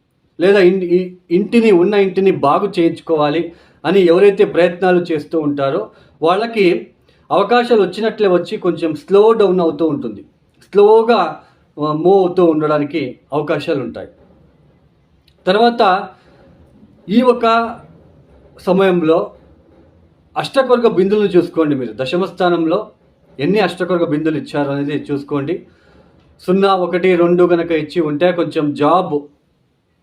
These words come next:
పోగొట్టుకోవడానికి, ఆ, ఛాన్సెస్ ఉంటుంది. గృహంలో కూడా, అంటే ఇంట్లో కూడా ప్రశాంతత లేకపోవడం లాంటిది, ఇవన్నీ కొంచెం నెగిటివిటీ ఉంటుంది. అదే అష్టకొర్గ బిందువులు ఎక్కువ ఇచ్చి ఉంటే ఉద్యోగంలో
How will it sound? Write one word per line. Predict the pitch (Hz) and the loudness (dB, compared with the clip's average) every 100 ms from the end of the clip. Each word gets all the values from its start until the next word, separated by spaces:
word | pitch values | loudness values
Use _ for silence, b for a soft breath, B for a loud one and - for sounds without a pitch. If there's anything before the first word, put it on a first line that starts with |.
| 170 | 0
పోగొట్టుకోవడానికి, | 170 175 170 160 151 151 151 151 - _ | 2 2 0 -2 -2 -6 -6 -8 -8 _
ఆ, | 139 135 120 | -6 -6 -4
ఛాన్సెస్ | 147 147 147 | -4 -4 -8
ఉంటుంది. | 143 135 139 170 175 b b b b 143 | -8 -6 -6 -6 -8 b b b b -2
గృహంలో | 165 208 202 202 | 0 2 2 0
కూడా, | 165 160 175 | 2 2 2
అంటే | 151 156 | 0 -2
ఇంట్లో | 147 143 180 202 165 - - - | 0 0 0 0 0 -4 -12 -4
కూడా | 165 | -2
ప్రశాంతత | 156 143 143 175 170 151 165 147 - _ - | -2 -4 -2 -2 -2 -2 -2 -2 -10 _ -10
లేకపోవడం | 143 170 175 - 156 151 143 | -2 0 0 -2 -2 0 0
లాంటిది, | 139 131 127 156 160 _ _ _ _ _ _ | -2 -4 -6 -8 -10 _ _ _ _ _ _
ఇవన్నీ | 165 208 226 | -4 0 2
కొంచెం | 202 190 170 | 0 0 0
నెగిటివిటీ | 165 180 180 175 160 | 2 4 4 4 2
ఉంటుంది. | 127 110 95 - b b b | -2 -8 -14 -18 b b b
అదే | 151 | 0
అష్టకొర్గ | 214 185 233 233 220 | 2 2 0 2 2
బిందువులు | 214 208 208 180 | 2 2 2 2
ఎక్కువ | 175 208 | 2 2
ఇచ్చి | 196 - | 2 0
ఉంటే | 196 180 214 254 - b b b b - | -2 -2 -2 -4 -8 b b b b -4
ఉద్యోగంలో | 147 147 214 214 202 202 233 233 | -4 4 2 4 2 2 2 -4